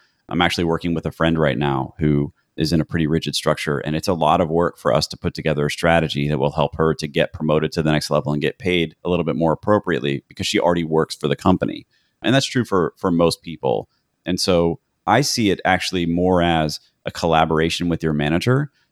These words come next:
to figure out what the correct salary or maybe job title or both should be for you. And so it's less of, you know, when you're coming into the job, you have a lot of leverage because they have already indicated by offering you the job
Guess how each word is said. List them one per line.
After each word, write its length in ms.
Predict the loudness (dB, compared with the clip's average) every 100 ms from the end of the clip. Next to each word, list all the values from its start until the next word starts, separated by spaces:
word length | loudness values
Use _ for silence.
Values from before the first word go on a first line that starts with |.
| -10
to 460 | 0 2 4 2 -2 _ -2
figure 240 | 0 4
out 240 | 4 4 2
what 160 | -2
the 80 | -4
correct 400 | -2 0 0 -2
salary 600 | 0 2 4 4 2 0 -2
or 300 | 0 2 0 -2
maybe 300 | -4 -4 -6
job 320 | 0 0 0
title 260 | 0 2
or 80 | 0
both 400 | 0 2 2 -2 -12
should 280 | -6 -4
be 180 | -4 -8
for 140 | -4 0
you. 300 | 2 2 -2 _ -12
And 80 | -2
so 80 | -2
it's 120 | 2
less 220 | 2 2
of, 100 | 2
you 60 | 2
know, 100 | 2
when 140 | 2
you're 80 | -2
coming 320 | 0 2 4
into 200 | 2 0
the 60 | 0
job, 240 | 0 0
you 100 | 2
have 140 | 2
a 40 | 2
lot 240 | 2 0
of 80 | 0
leverage 400 | 0 0 -2 -4
because 440 | -4 0 0 0 -8 _ 0
they 80 |
have 120 | 2 4
already 500 | 4 2 0 -2 0
indicated 480 | 2 2 0 -2 0
by 100 | 0
offering 460 | 2 2 0 -2
you 100 | -2
the 100 | -2
job 420 | -2 0 2 0